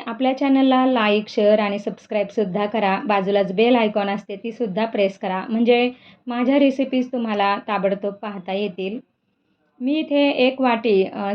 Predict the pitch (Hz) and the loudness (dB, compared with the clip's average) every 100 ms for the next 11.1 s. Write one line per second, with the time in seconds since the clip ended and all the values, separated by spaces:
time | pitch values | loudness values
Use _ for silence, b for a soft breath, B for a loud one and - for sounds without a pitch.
0 | 208 220 208 208 214 220 240 214 208 208 | -2 0 2 4 2 2 0 0 0 2
1 | 208 214 196 202 - b b b b b | 0 0 0 0 -6 b b b b b
2 | _ _ _ 269 262 269 277 269 254 214 | _ _ _ -8 -4 -2 0 0 2 2
3 | 240 240 208 190 - 226 220 220 220 226 | 2 2 2 2 -2 -6 -4 0 2 4
4 | 226 - 220 220 220 208 214 226 214 - | 2 0 -2 0 2 2 0 -2 -4 -4
5 | 214 202 202 202 226 240 190 185 185 - | -4 -2 0 0 2 2 0 -2 -4 -4
6 | - 208 208 240 240 247 247 247 220 220 | -12 -12 -6 -2 0 2 2 2 0 0
7 | 226 226 202 214 233 208 196 214 220 208 | 0 0 -2 -2 -4 -6 -4 -4 -2 -2
8 | 214 - 226 - 220 214 226 196 185 208 | -4 0 -2 0 -2 2 2 2 -2 -6
9 | b b _ 226 233 240 247 262 254 - | b b _ -6 0 0 0 0 -2 2
10 | 247 185 220 247 269 233 - 196 208 196 | 0 2 2 4 6 4 2 0 0 0
11 | 185 | -2